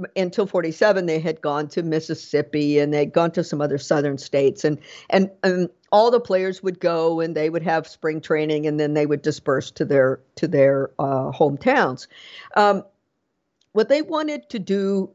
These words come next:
a spring training in Cuba in nineteen forty-seven, this is also the year, and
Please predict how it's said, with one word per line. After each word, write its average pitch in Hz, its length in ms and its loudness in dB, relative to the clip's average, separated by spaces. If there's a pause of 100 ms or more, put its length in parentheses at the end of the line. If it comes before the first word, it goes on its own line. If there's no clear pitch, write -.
(120)
a 160 60 -2
spring 220 320 -2
training 180 440 0
in 156 160 0
Cuba 143 560 0
in 147 140 0
nineteen 165 360 0
forty-seven, 180 640 2
this 156 180 -6
is 147 120 -6
also 156 380 2
the 156 100 -4
year, 147 480 2 (200)
and 165 200 2